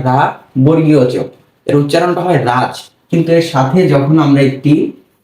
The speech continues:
আকার দিয়ে দিব, তখনই এটা কি হয়ে যাবে? রাজা। র আকার রা, বর্গীয় জ আকার যা, রাজা। র আকার রা,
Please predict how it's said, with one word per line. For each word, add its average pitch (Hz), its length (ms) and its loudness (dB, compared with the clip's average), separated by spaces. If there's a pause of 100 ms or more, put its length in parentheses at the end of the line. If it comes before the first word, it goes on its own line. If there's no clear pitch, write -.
(880)
আকার 175 640 -2
দিয়ে 143 220 2
দিব, 127 440 0 (960)
তখনই 185 360 0
এটা 196 160 0
কি 214 200 0
হয়ে 220 200 2
যাবে? 156 300 -2 (140)
রাজা। 110 460 -4 (760)
র 127 200 0
আকার 131 520 0
রা, 147 280 0 (520)
বর্গীয় 160 520 0
জ 135 80 2
আকার 131 540 -2
যা, 139 280 -2
রাজা। 139 380 -4 (720)
র 110 220 -4
আকার 135 500 -2
রা, 147 320 -2